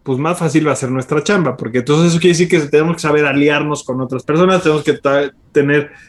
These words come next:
que saber crear en sociedad, tenemos que saber crear grupos de trabajo. No significa contratar.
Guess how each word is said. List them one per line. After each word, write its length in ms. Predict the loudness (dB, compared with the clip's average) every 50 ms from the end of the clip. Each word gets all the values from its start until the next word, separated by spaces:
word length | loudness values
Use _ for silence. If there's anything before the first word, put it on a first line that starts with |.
| _ _ -6
que 100 | -2 0
saber 260 | 0 0 0 0 -2
crear 380 | 0 0 2 2 2 2 2
en 120 | 0 0 -2
sociedad, 380 | -4 -4 -2 0 0 0 0
tenemos 220 | -2 -2 -4 -4 -4
que 100 | -6 -8
saber 280 | -4 -2 -2 -2 -2
crear 280 | -2 0 0 0 0 0
grupos 300 | 0 -2 -2 -2 -2 -4
de 60 | -2
trabajo. 420 | -2 -2 -2 -2 -2 -2 -4 -6 -8 -12 -20 -20 _ _ _ _
No 80 | -2 0
significa 400 | 2 2 2 2 2 0 0 0
contratar. 560 | 0 0 2 0 0 0 -2 -2 -2 -4 -10